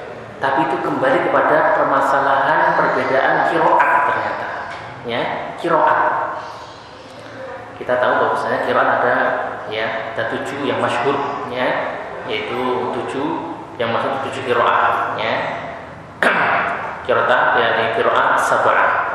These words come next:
ya, qiraat yang tujuh. Walaupun ada beberapa qiraat yang ini, eh, sampai sepuluh, ya, sampai sepuluh, tapi yang masuk adalah, eh, tujuh. Yang ternyata yang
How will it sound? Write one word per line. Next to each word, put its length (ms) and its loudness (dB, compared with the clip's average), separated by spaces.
ya, 40 -6
qiraat 280 2
yang 120 0
tujuh. 320 -10
Walaupun 240 -4
ada 560 4
beberapa 400 0
qiraat 480 2
yang 120 0
ini, 400 -4
eh, 800 2
sampai 320 0
sepuluh, 560 -2
ya, 180 -2
sampai 300 -2
sepuluh, 260 -6
tapi 220 -2
yang 160 2
masuk 160 0
adalah, 320 -2
eh, 240 4
tujuh. 260 -2
Yang 160 4
ternyata 320 4
yang 160 4